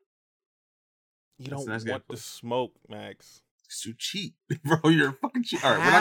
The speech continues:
Speaker 1: How
Speaker 2: gonna
Speaker 1: am I a cheater?
Speaker 2: The Simpsons has been renewed for two more seasons. Shout out to The Simpsons.
Speaker 1: Yes, The Simpsons. Golly,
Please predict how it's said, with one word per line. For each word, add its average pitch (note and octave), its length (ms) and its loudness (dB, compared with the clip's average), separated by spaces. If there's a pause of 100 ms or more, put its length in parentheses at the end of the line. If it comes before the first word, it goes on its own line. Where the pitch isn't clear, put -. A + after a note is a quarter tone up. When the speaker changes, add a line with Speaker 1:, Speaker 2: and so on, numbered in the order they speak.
Speaker 1:
How - 60 -
Speaker 2:
gonna C#3+ 140 -4
Speaker 1:
am D#3+ 140 -4
I D#3 100 0
a D3 120 -2
cheater? C3 440 -10 (160)
Speaker 2:
The B2 140 2
Simpsons D#3+ 600 2
has A#2+ 120 -2
been A2 160 -4
renewed G#2+ 400 -2
for G2 120 -10
two - 180 -8
more G#2+ 180 -6
seasons. A2+ 460 -10
Shout F2 160 -4
out E2+ 120 -6
to - 60 -20
The - 80 -20
Simpsons. A2+ 680 -12 (1600)
Speaker 1:
Yes, A2+ 640 -12
The B2 140 -14
Simpsons. A2 760 -10 (520)
Golly, C#3 880 -14